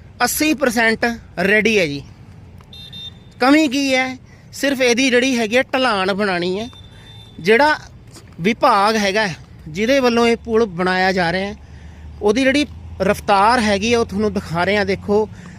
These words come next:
ਤੁਹਾਨੂੰ ਕਿਹੜੇ ਪਾਸਿਓਂ ਲੱਗਦਾ ਪਿਆ ਕਿ, ਅਹ, ਵਿਭਾਗ ਨੇ ਇੱਥੇ ਰਫ਼ਤਾਰ ਫੜੀ ਹੋਈ ਹੈ, ਕੀੜੀ ਦੀ ਚਾਲ ਕੰਮ ਚੱਲਦਾ ਪਿਆ। ਇੱਥੇ ਕੰਮ ਬਿਲਕੁਲ ਬੰਦ ਹੈ। ਆਹ ਦੇਖੋ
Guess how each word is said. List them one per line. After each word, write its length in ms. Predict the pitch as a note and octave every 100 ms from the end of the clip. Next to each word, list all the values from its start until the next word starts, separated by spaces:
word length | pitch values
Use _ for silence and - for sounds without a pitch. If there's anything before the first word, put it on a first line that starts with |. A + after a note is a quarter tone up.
| - -
ਤੁਹਾਨੂੰ 540 | G#3 A3+ A#3+ A#3+ B3+ - - - - - - - - - - -
ਕਿਹੜੇ 240 | A#3 D4
ਪਾਸਿਓਂ 380 | C#4+ B3+ - A#3+
ਲੱਗਦਾ 340 | A3+ G#3 G#3
ਪਿਆ 260 | G#3 G#3 G3+
ਕਿ, 120 | A3
ਅਹ, 440 | A3 - G#3 G3+ F#3+
ਵਿਭਾਗ 480 | G3+ B3 G#3 F3+
ਨੇ 160 | F3+ G3 G3+
ਇੱਥੇ 300 | F#3 G3+ G3
ਰਫ਼ਤਾਰ 420 | F#3 - F3+ F3+
ਫੜੀ 300 | - D#3+ F3+
ਹੋਈ 160 | E3 F3
ਹੈ, 60 |
ਕੀੜੀ 400 | F#3+ G#3+ G#3+ A#3
ਦੀ 120 | A3+
ਚਾਲ 280 | G#3+ G3+ F#3+
ਕੰਮ 260 | F3+ F3+ F3+
ਚੱਲਦਾ 360 | F3+ F3 F3+
ਪਿਆ। 280 | F3+ D#3+ E3+ - - - - -
ਇੱਥੇ 260 | F#3+ A3+
ਕੰਮ 240 | A3 G3+ G3+
ਬਿਲਕੁਲ 380 | F#3 G3 A#3 G3
ਬੰਦ 300 | F3 F3+ F#3
ਹੈ। 80 |
ਆਹ 180 | G3 F#3+
ਦੇਖੋ 380 | F3 F3 -